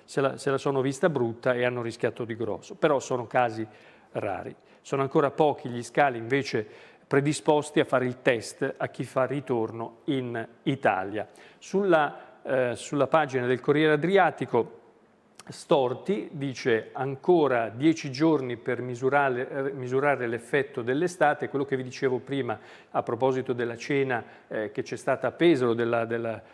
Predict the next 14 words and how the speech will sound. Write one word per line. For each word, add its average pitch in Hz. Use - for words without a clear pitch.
eh, 120
Notte 135
delle 123
Stelle. 110
Insomma, 123
ancora 151
bisogna 123
aspettare 131
qualche 127
giorno, 120
qualche 123
ora, 120
anche 120
se, 123